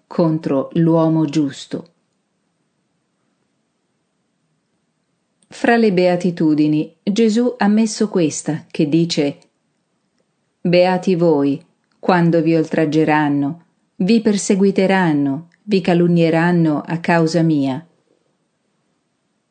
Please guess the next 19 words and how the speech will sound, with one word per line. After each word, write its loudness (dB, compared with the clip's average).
San 0
Bonaventura 0
dice 0
giustamente 0
che -2
questa -4
è 0
la 2
più 0
alta 0
delle 0
beatitudini 0
proclamate 0
e 0
vissute -2
da -2
Gesù -2
per -4
noi. -2